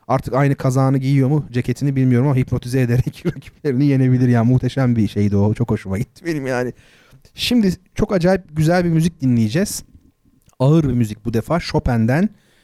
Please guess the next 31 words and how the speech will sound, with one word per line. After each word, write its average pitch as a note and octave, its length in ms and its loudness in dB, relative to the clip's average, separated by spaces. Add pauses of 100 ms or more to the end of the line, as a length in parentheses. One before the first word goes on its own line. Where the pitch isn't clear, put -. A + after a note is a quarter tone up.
(280)
Ee, B2+ 460 0
size F3+ 240 0
bir F#3 60 -6
şey G3 160 0
söyleyeyim G3 320 0
mi? B2 140 0 (520)
E, - 80 0 (220)
tam C4 280 0
klasik F3+ 500 -4
besteci D3+ 360 -2
kimdir C#3 400 0
denilse D3 520 0 (100)
cevap D3 360 2
Mozart'tır. A2+ 760 -2
Hayatınız C3+ 460 0
boyunca A#2 260 2
bunu B2 100 2
unutmayın, G2+ 540 0
bu A2+ 40 -2
söylediğimi. F#2 480 0 (460)
Mozart'tan E3 560 0
daha D#3 160 -2
klasik C#3+ 460 -4
bir C3+ 100 0
besteci C#3+ 380 0
yoktur. A#2+ 420 -2 (920)
Klasik - 380 -2
ekole G#2 420 0 (280)
dahil F2 440 -4 (180)
o G#2+ 80 0
anlamda. E2+ 500 -4